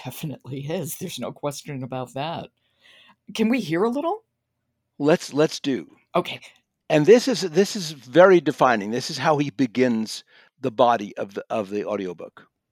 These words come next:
Speaker 1: Okay, this is Adriatic, A Concert of Civilizations at the End of the Modern Age. It's by Robert Kaplan, read by Arthur Morey.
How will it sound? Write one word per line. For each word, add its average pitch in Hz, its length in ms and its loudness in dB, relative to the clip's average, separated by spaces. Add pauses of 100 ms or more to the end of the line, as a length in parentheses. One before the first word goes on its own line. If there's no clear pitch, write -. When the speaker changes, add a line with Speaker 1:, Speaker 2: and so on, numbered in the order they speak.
(280)
Speaker 1:
Okay, 165 300 0 (200)
this 190 240 4
is 127 220 -8
Adriatic, 180 720 4
A 139 60 -8
Concert 226 520 0
of 123 140 -4
Civilizations 175 920 -2
at 110 100 -6
the - 180 -10
End 139 380 -2
of 135 100 -14
the 131 80 -6
Modern 135 380 -4
Age. - 420 -6 (220)
It's 170 160 -6
by 147 160 2
Robert 135 340 0
Kaplan, 143 540 0
read 135 440 0
by 135 360 0 (220)
Arthur 131 300 -4
Morey. 156 560 -8